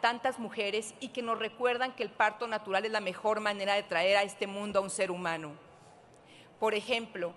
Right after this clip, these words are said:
ningún niño desde su primera infancia puede abrazar su lengua indígena si no la conoce. ¿Cuánta falta hacen los libros de texto, no solo para que estén en lengua indígena,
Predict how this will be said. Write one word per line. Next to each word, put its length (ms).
ningún 480
niño 280
desde 200
su 100
primera 300
infancia 640
puede 200
abrazar 640
su 180
lengua 340
indígena 640
si 240
no 160
la 180
conoce. 640
¿Cuánta 320
falta 400
hacen 200
los 120
libros 260
de 80
texto, 540
no 160
solo 340
para 220
que 100
estén 300
en 100
lengua 240
indígena, 560